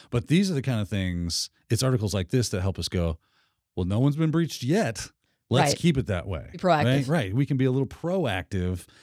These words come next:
Speaker 1: and know, "Hey, these are some big, uh, vulnerabilities that are out there this week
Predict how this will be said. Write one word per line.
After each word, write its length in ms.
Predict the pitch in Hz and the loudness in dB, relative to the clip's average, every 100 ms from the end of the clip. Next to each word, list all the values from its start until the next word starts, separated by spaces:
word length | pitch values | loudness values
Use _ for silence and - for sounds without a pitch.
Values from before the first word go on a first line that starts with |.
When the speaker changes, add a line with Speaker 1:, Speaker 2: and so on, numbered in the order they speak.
| - - | -12 -2
Speaker 1:
and 180 | 117 | 2
know, 280 | 117 107 101 | 4 4 2
"Hey, 260 | 92 185 143 | 0 0 2
these 240 | 104 127 | 2 2
are 60 | 117 | 0
some 240 | 110 92 82 | 0 -2 -2
big, 420 | 117 120 117 110 - _ _ _ _ | -2 2 2 0 -6 _ _ _ _
uh, 160 | 107 101 | -2 0
vulnerabilities 680 | 110 117 98 95 139 101 98 | 2 2 2 2 2 2 0
that 80 | 92 | -2
are 80 | - | 0
out 220 | 110 110 | 0 0
there 200 | 107 95 | 0 0
this 300 | 85 139 - | 0 0 0
week 320 | 156 170 - | 2 2 0